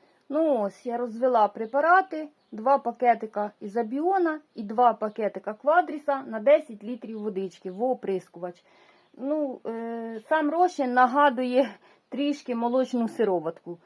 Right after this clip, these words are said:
на вигляд. Такого якогось явного різкого запаху немає. От, ну, є трошки якийсь, чуть-чуть злегка, якийсь запах хімії є. Все,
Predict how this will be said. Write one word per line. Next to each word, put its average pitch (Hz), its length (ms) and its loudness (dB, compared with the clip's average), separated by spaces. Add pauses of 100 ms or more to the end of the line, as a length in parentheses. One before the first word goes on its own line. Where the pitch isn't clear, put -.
(120)
на 185 140 0
вигляд. 165 480 -6 (1300)
Такого 302 440 0
якогось 269 480 2
явного 247 460 2
різкого 233 480 -2
запаху 220 500 -2
немає. 349 580 -2 (1040)
От, 247 280 -10
ну, 320 240 -8
є 285 280 -4 (400)
трошки 185 440 -10
якийсь, 170 380 -14 (360)
чуть-чуть 190 460 -12
злегка, 214 460 -6 (220)
якийсь 185 380 -12
запах 196 360 -4
хімії 165 480 -12
є. 151 240 -12 (1800)
Все, 370 280 10